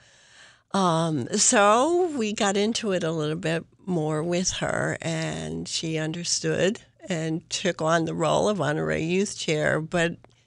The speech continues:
talking to her about the survivors and her being at the survivor breakfast and trying to raise the positive outlook on all of this and saying to her, "See all those women in there and with their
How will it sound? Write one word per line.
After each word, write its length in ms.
talking 440
to 120
her 220
about 300
the 80
survivors 760
and 120
her 140
being 600
at 180
the 80
survivor 500
breakfast 680
and 160
trying 320
to 380
raise 520
the 160
positive 840
outlook 480
on 260
all 260
of 120
this 380
and 160
saying 380
to 100
her, 280
"See 240
all 140
those 300
women 320
in 160
there 380
and 260
with 140
their 260